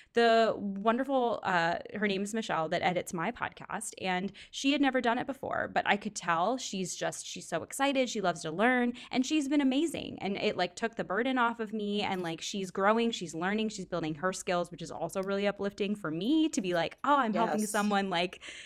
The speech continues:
Speaker 1: you know, grow their career." And, and so I wanted to kind of include that as a, like, just know that it doesn't have to look like everybody else's expert who does something, you know, like,
Speaker 2: Yeah, I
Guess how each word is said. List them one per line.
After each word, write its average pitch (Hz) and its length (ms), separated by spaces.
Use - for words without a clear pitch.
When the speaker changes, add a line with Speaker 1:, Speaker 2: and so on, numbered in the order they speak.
Speaker 1:
you 339 100
know, 196 280
grow 240 240
their 202 120
career." 233 400
And, 208 180
and 240 240
so 269 100
I 240 100
wanted 254 280
to 302 80
kind 226 180
of 185 80
include 202 280
that 175 120
as 160 220
a, 160 280
like, 175 200
just 320 260
know 196 240
that 165 120
it 170 100
doesn't 226 220
have 208 220
to 190 120
look 180 320
like 170 260
everybody 180 540
else's 165 760
expert 175 720
who 208 140
does 170 380
something, 180 600
you 214 120
know, 202 340
like, 160 200
Speaker 2:
Yeah, 220 300
I 214 180